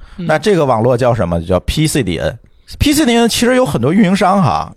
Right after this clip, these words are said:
Speaker 2: 就是所谓的我打引号的运营商，其实都是一些互联网公司干的。比如迅雷做了一个叫什么网新云，京东做了一个京东云，然后呢，什么田堂科技、行松云、点心，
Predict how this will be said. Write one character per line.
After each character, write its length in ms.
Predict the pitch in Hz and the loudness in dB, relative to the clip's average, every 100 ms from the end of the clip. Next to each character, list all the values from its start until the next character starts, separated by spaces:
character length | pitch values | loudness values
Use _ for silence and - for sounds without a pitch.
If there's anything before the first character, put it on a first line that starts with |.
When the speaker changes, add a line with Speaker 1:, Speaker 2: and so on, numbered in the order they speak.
| - | -20
Speaker 2:
就 160 | - 135 | -4 -2
是 140 | 110 | 0
所 180 | 104 104 | 0 0
谓 160 | 123 151 | 2 2
的 80 | 101 | 0
我 80 | |
打 160 | 101 107 | 0 0
引 140 | 113 | 0
号 160 | 82 113 | -2 -2
的 80 | 101 | -2
运 100 | 80 | -6
营 120 | 85 | -8
商， 200 | 92 80 | -8 -8
其 200 | - 127 | -4 -2
实 80 | 151 | 0
都 120 | 156 | 0
是 120 | 160 | 0
一 100 | 131 | -2
些 220 | 117 131 | 0 -2
互 100 | 151 | 0
联 100 | 160 170 | 0 0
网 120 | 113 | 0
公 140 | 101 | -4
司 120 | - | -4
干 240 | 180 196 220 | -2 0 -2
的。 80 | - - - - - | -8 -14 -20 -20 -12
比 80 | - | -2
如 140 | 107 131 | 0 0
迅 260 | - 165 | 0 2
雷 160 | 107 104 | 2 2
做 180 | 120 139 | 2 0
了 80 | 107 | 0
一 20 | |
个 120 | 101 | 0
叫 100 | 98 | 0
什 120 | 92 92 | 0 0
么 180 | 92 95 | -2 0
网 280 | 98 85 101 | -2 -2 -6
新 320 | - 185 240 | 0 2 2
云， 160 | 123 71 - - _ - _ | 0 -2 -8 -14 _ -20 _
京 240 | - 170 | -2 0
东 160 | 175 190 | 0 0
做 180 | 185 135 | 0 2
了 60 | |
一 40 | 117 | 0
个 80 | |
京 240 | 123 147 151 | 0 -2 0
东 160 | 160 | -2
云， 540 | 160 92 85 80 107 165 - - - | -2 0 0 0 0 -2 -10 -20 -4
然 180 | 98 95 | 0 2
后 300 | 123 131 117 | 2 2 2
呢， 320 | 104 87 85 - 110 | 2 0 0 -4 -6
什 120 | 110 | -4
么 40 | |
田 240 | 110 - 123 | -4 -2 0
堂 160 | 151 | 0
科 200 | 143 147 | 0 -2
技、 240 | 151 151 123 | 0 0 -2
行 280 | - 139 151 | -4 -4 -2
松 220 | 151 151 | -4 -4
云、 140 | 123 | -6
点 180 | 127 | -4
心， 100 | 92 | -4